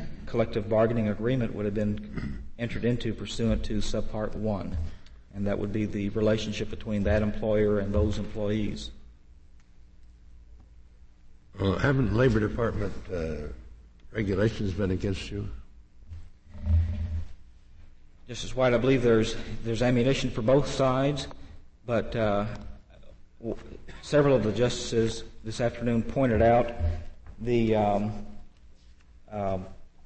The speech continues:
Speaker 1: recognition by the Secretary of Labor
Speaker 2: Yes.
Speaker 1: himself that whether or not an em-,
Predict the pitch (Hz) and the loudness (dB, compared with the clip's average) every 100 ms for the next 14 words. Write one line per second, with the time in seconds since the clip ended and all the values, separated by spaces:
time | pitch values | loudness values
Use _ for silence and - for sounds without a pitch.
0 | - - 147 143 110 139 156 135 113 107 | -20 0 0 2 0 2 2 2 4 4
1 | 104 - 120 - 131 131 120 110 120 127 | 2 2 0 0 0 4 4 6 4 4
2 | 117 113 - - 123 - 123 110 - 151 | 4 0 -4 -6 -6 -8 -4 -4 0 4
3 | 139 110 104 - - - - - - - | 6 4 2 -6 -12 -16 -20 -20 -20 -20
4 | - 123 110 98 110 131 139 135 113 107 | -6 0 2 2 2 6 6 6 6 4
5 | 127 143 120 107 107 107 101 - | 2 0 0 0 0 0 -2 -8